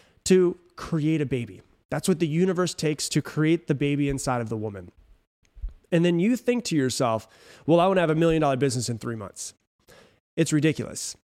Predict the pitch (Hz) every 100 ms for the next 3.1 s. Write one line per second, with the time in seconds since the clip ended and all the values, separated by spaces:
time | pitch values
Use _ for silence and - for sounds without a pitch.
0 | _ _ - 165 165 160 - 170 - 165
1 | - 185 262 277 208 127 143 156 131 113
2 | 107 _ _ _ _ - 151 151 147 139
3 | -